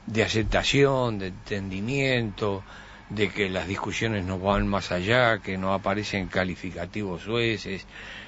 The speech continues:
eh, ni incidentes de significación, y creo que esto es un logro de una cultura que ha dado <coughs> el país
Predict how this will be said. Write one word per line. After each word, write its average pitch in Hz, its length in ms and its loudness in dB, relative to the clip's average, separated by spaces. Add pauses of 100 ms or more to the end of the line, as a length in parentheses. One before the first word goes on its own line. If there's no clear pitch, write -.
(140)
eh, 104 340 6
ni 107 220 2
incidentes 104 640 0
de 87 100 -4
significación, 95 1040 -2 (580)
y 107 140 2
creo 151 260 6
que 196 80 -2
esto 160 200 -2
es - 120 -4
un 123 160 0
logro 170 380 2
de 98 200 2
una 131 300 2
cultura 101 720 -2 (640)
que 107 160 2
ha 104 80 6
dado 104 680 2 (200)
<coughs> 127 200 -4
el 104 180 2
país 95 600 -4